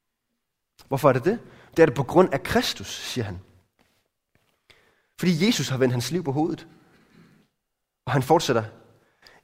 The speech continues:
"Ja, jeg regner vist, så vist alt for tab på grund af det langt større at kende Kristus Jesus,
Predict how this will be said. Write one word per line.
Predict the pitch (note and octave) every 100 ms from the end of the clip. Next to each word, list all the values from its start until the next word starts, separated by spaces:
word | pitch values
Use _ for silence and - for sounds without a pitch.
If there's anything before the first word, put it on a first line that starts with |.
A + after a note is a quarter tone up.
| C#3
"Ja, |
jeg | C#3+ C#3
regner | C#3 E3
vist, | C3+ C#3 - - - - -
så | -
vist | C3+ C#3+ - - -
alt | F3 F#3 -
for | - -
tab | B2 - C#3+ A2 -
på |
grund | A#2+ C3+
af | B2
det | A2+
langt | A#2+ D3+ E3 D#3
større | - - B2+ C3 C3 G#2+ - - - -
at | A2+
kende | - E3+ F3+ G#3+ G#3+ - - - _ _ _ -
Kristus | - E3+ F3+ - C#3+ A#2+ -
Jesus, | B2 C#3+ D#3 - A#2+ - -